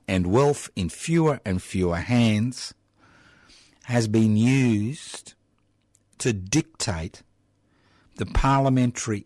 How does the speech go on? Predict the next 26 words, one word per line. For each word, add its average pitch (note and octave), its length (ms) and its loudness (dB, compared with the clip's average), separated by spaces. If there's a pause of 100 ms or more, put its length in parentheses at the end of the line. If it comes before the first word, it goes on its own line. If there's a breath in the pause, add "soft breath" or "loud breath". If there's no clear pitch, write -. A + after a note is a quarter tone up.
agenda A2 720 -2
in F#2+ 180 -4
such - 440 -2
a B2 80 2
way E2+ 640 -4 (580 soft breath)
that B2 140 0
the C3 80 4
legislation C3 960 2
which G2+ 180 -2
is F#2 120 -4
passed B2 480 -2
through - 300 0
Parliament F#2+ 680 0
and G#2+ 180 -4
cont-, A#2+ 300 -2
will C#3 160 -2
continue F3 680 2
to - 120 -4
be E2+ 160 -4
passed F2+ 420 -4 (320 loud breath)
through G2+ 280 -4
Parliament E2+ 580 -8 (720 soft breath)
promotes B2+ 960 0 (920 soft breath)
the A#2 80 -2
corporate D3+ 480 2
sector - 500 -4